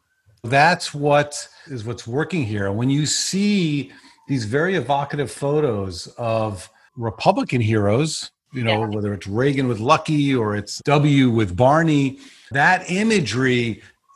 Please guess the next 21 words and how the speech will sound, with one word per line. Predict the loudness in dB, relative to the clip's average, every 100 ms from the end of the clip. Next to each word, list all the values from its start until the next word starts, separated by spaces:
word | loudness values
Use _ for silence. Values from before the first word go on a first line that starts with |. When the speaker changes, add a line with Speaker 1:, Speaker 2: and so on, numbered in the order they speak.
| -10
Speaker 1:
is | -6 -6
very | -6 -4 0 0
powerful. | -2 -2 0 0 0 -2 -8 -8 -14 _ _ _ _
Speaker 2:
Yeah. | -4 -4 -4
Speaker 1:
And | -2 0
when | 2 4
you | 4
marry | 6 6 4 2 0
that | 0 0 -2
to | -6 -4 -2 -2 -4 -8 -8
a |
line | -4 -2 0 0
that | -2
I |
wrote, | -2 -2 -2 -2
which | -6 -4
is | -6 -8
"Choose | -4 -2 0
your | -2
humans | -2 0 0 0 -2
wisely," | -2 -2 -4 -2 -2 -4